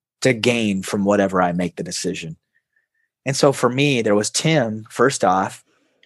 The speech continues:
um, who is not, I mean, he's a very solid follower of Christ, loves Jesus, is not interested in celebrity Christianity at all,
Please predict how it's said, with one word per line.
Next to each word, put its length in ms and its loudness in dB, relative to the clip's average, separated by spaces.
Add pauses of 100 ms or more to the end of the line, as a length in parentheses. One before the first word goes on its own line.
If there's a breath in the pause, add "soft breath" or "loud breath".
(120)
um, 200 0
who 300 0
is 200 -2
not, 420 0
I 80 -4
mean, 180 -6
he's 180 -6
a 60 -4
very 680 0
solid 880 0
follower 400 2
of 100 -12
Christ, 500 -2 (240 soft breath)
loves 400 4
Jesus, 480 -2
is 160 -10
not 220 2
interested 520 -2
in 120 -6
celebrity 520 -2
Christianity 760 -4
at 80 -6
all, 500 -2